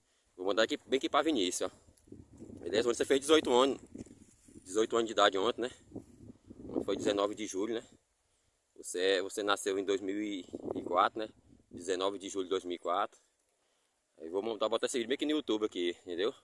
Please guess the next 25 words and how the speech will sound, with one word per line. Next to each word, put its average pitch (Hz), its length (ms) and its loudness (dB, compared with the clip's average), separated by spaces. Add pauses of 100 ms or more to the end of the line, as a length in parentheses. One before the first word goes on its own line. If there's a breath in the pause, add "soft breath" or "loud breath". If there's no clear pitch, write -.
(220)
Aí 87 120 -6
vou 104 80 -4
mandar 110 180 2
pra 120 120 4
Vinícius. 113 500 -2 (720)
Entendeu? 85 400 -6
Tu - 80 -6
já 120 100 2
tá - 80 2
aqui, 123 180 0
né? 151 140 2
No 139 80 -4
show 123 140 0
de 117 80 -2
Manu, 113 300 2
né? 127 100 0
Manu 143 180 0
vai 147 140 4
cantar 147 420 4
sábado 143 380 4
aqui 139 80 -6
em 131 40 -4
Porto. 120 320 -2
Manu, 98 240 -2
Batidão. 101 460 -2